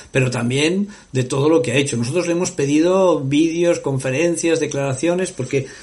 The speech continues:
porque hemos puesto en marcha un programa educativo y hay dos mil quinientos niños, con, que hemos organizado con Museo Marítimo y la fnop, dos mil quinientos niños que siguen la regata de Didac en sus aulas con sus profesores. Y, y esos niños, que la mayoría no, no tienen relación con,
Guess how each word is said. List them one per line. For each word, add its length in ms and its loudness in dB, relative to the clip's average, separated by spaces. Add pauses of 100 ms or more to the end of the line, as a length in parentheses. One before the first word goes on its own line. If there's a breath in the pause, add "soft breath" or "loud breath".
(160 loud breath)
porque 320 0
hemos 240 0
puesto 300 -2
en 80 0
marcha 260 -2
un 80 0
programa 340 -2
educativo 540 2
y 100 4
hay 80 2
dos 240 -2
mil 220 2
quinientos 640 0
niños, 380 -2
con, 260 -8 (180)
que 140 -20
hemos 200 -12
organizado 520 0
con 180 -2
Museo 300 0
Marítimo 540 -2
y 40 -4
la 160 -4
fnop, 300 -2 (280 loud breath)
dos 160 2
mil 140 6
quinientos 340 4
niños 280 2
que 100 0
siguen 520 2 (260 loud breath)
la 100 2
regata 360 2
de 80 6
Didac 280 4
en 120 2
sus 200 0
aulas 280 2
con 180 -2
sus 160 -4
profesores. 640 -6 (560 loud breath)
Y, 420 6
y 140 4
esos 260 6
niños, 400 2
que 140 0
la 120 0
mayoría 680 2
no, 500 -2
no 200 -2
tienen 480 2
relación 640 0
con, 400 -8